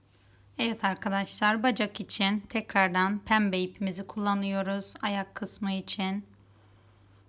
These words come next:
Şimdi tekrardan sihirli halkamı yapıyorum. İpimi tuttum. Parmağımı iki defa doladıktan sonra şöyle iplerimin üstünden çapraz yaptım.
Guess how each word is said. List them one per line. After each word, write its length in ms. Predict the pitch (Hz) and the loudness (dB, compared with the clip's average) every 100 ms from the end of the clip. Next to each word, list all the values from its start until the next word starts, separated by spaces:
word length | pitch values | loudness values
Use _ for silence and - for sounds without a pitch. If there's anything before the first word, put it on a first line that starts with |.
| - | -10
Şimdi 420 | - 277 208 202 | 2 2 4 0
tekrardan 640 | 226 240 233 196 185 185 | 0 0 4 4 6 4
sihirli 380 | 196 - 226 220 | 2 2 2 2
halkamı 460 | 220 214 208 214 196 | 2 0 -2 -2 0
yapıyorum. 680 | 202 208 233 220 208 202 202 | -2 -2 -2 0 0 -2 -2
İpimi 460 | 233 226 214 190 190 | -4 -4 -4 -4 -4
tuttum. 720 | 226 220 - - 208 202 202 - - - - - - - - - - - - | -6 -8 -6 0 2 2 -2 -10 -20 -20 -20 -20 -20 -20 -20 -20 -20 -20 0
Parmağımı 640 | 247 240 220 202 185 185 | 4 6 4 2 2 0
iki 280 | - - 233 | -2 -4 -2
defa 480 | 220 202 - 190 180 | -2 0 2 4 2
doladıktan 720 | 208 214 185 185 - 196 185 | 0 0 0 -4 -2 2 2
sonra 560 | 185 - 208 185 180 185 | 0 0 2 2 2 0
şöyle 340 | - 214 196 | 0 -2 -2
iplerimin 520 | 208 - 214 185 185 | -4 -4 0 2 2
üstünden 560 | 202 - - 175 165 170 | 0 -2 -4 -2 -2 -4
çapraz 560 | - 202 196 214 214 196 | -2 -4 0 0 0 2
yaptım. 680 | 208 208 - - 196 196 | 0 0 -4 -2 0 -2